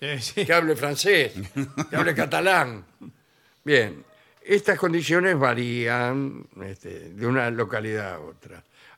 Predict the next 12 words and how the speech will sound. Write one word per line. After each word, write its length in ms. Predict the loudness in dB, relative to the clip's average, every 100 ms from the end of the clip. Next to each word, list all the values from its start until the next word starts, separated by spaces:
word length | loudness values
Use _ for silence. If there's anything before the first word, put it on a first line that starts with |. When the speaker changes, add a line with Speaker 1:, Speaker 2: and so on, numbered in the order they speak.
| 0
Speaker 2:
Ahora, 400 | 4 6 4 0 _ _
para 200 | -2 0
viajar 340 | 0 0 2 2
a 60 |
otros 280 | 2 -2 -8
países, 960 | -4 -2 -2 -4 -8 -10 -8 -8 -8 -14 _ _ _ _ _ _ _ _ -16
eh, 400 | -12 -12 -12 -16 -16
debemos 560 | -8 -2 2 2 0 0
informarnos 840 | -2 -2 -6 0 2 2 0 -4
sobre 180 | -4 -6
las 120 | -6 -8
condiciones 760 | -8 -8 -2 0 2 0 -2